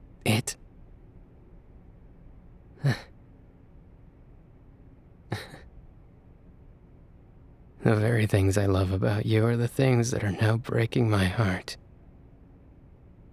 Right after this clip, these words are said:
You're intelligent, compassionate, dedicated, immensely brave.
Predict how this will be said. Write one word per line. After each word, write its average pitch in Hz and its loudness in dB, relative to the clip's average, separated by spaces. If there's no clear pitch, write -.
You're 98 2
intelligent, 95 -2
compassionate, - -2
dedicated, 98 -2
immensely 98 2
brave. - -4